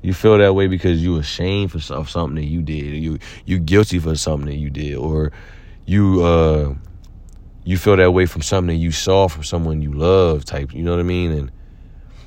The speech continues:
that can put, that can put that pain in your heart right there. That can put that, that feeling in your chest right there. But the more you really try to find yourself and find out,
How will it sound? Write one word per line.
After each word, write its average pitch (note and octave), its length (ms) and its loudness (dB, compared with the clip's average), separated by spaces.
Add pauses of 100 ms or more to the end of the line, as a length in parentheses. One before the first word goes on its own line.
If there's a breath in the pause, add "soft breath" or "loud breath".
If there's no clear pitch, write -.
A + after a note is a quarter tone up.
(300 soft breath)
that F2+ 180 0
can E2+ 200 0
put, D2+ 200 -4
that F2 140 2
can F#2+ 120 -2
put F2 160 -2
that E2+ 220 0
pain F2 320 0
in D#2+ 80 0
your D2+ 120 0
heart D2+ 240 0
right C#2+ 180 -6
there. C2+ 180 -8
That D2+ 100 -4
can F2 100 -6
put F2+ 160 -4
that, D#2+ 220 -2 (420 soft breath)
that E2+ 160 -4
feeling F2+ 300 -6
in E2 80 -4
your D#2 100 -4
chest D#2+ 320 -4
right D2+ 160 -4
there. D2 200 -4
But D2 320 -4 (1600 loud breath)
the - 60 -12
more F2+ 180 2
you F#2+ 160 2
really F#2 200 4
try F#2+ 160 2
to D#2 100 2
find F#2 340 2
yourself F2+ 320 0
and D#2 100 -2
find F#2 360 0
out, D#2 320 0